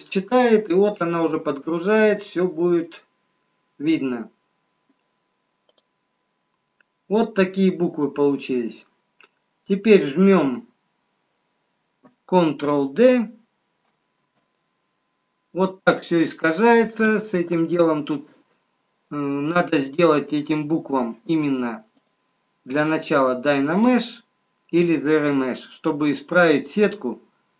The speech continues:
Вот вы видите, что вот так выглядит сетка после ZBrush.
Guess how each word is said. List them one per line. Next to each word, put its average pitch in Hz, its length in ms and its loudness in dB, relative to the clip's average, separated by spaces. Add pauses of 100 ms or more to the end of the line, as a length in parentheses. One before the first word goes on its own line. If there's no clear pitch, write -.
(300)
Вот 147 220 -6
вы 151 120 0
видите, 143 300 0
что 135 500 -4 (640)
вот 143 240 -6
так 139 240 -2
выглядит 131 480 -2
сетка 139 440 -4
после 131 400 -6
ZBrush. 180 580 0